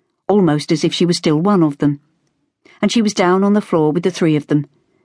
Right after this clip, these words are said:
Peter and Ruth and Naomi, who were six now and had started school. But then Edie said, "Here, you three, play school's about to start."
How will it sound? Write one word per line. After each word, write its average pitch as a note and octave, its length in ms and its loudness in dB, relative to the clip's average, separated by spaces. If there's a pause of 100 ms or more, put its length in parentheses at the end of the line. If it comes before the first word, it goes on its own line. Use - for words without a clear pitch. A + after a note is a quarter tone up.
(120)
Peter F3+ 320 -2
and F3+ 180 0
Ruth D3 220 0
and E3+ 100 2
Naomi, D3+ 560 2 (600)
who G#3+ 100 0
were F#3+ 60 2
six - 380 -4
now D3 220 2
and F3+ 100 0
had F#3+ 120 -4
started F3 400 -2
school. E3 440 -2 (1160)
But - 120 -2
then A#3 160 2
Edie A3 280 2
said, G3+ 340 -4 (800)
"Here, C#4 200 2
you B3+ 220 4
three, G3 460 -2 (460)
play D4+ 220 2
school's D4+ 380 0
about A#3 300 -2
to G3+ 100 -4
start." G#3+ 500 -2